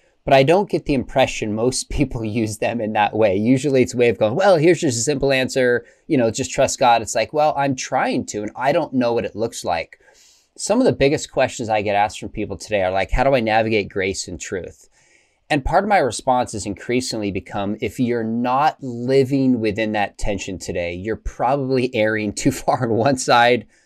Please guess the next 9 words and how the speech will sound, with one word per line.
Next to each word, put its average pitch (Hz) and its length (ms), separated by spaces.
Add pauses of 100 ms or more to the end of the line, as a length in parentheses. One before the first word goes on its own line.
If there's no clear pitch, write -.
(300)
versus 107 540
the 98 140
other. 87 360 (400)
Expect - 800
to 135 140
live 117 580
in 101 180
that 92 300
tension 95 600